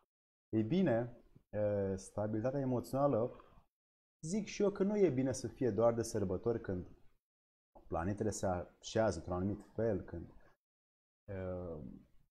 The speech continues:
orarul calendalistic, uh, religia spune că trebuie să fim așa într-un anumit fel, să ne liniștim, să ne calmăm, să ne, să devenim mai cumpătați, mai smeriți, mai curați.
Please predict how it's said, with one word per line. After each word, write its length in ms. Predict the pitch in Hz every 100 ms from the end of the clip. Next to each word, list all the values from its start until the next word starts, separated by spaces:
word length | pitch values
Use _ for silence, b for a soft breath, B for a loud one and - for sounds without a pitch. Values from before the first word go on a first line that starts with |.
| _ _
orarul 420 | 95 92 110 110 101
calendalistic, 1000 | 98 95 92 90 110 120 - 92 - 95
uh, 320 | 90 85 85 73 -
religia 500 | 87 90 113 104 92
spune 320 | - - 110
că 100 | -
trebuie 280 | - 104 98
să 140 | -
fim 200 | 92 104
așa 280 | 101 90 -
într-un 160 | 95 90
anumit 200 | 95 92
fel, 120 | 98
să 140 | -
ne 60 | 90
liniștim, 520 | 85 80 - - 113
să 160 | 101 95
ne 80 | 85
calmăm, 520 | - 78 85 107 101
să 200 | - 87
ne, 300 | 85 85 80 -
să 160 | - 80
devenim 400 | 85 85 90 92
mai 200 | 90 -
cumpătați, 880 | 95 85 78 73 - 107 107 -
mai 180 | 87 82
smeriți, 840 | - - 78 71 101 104 - - b b b _ _ _ _
mai 320 | 92 95 95 -
curați. 800 | - 87 101 87 - - -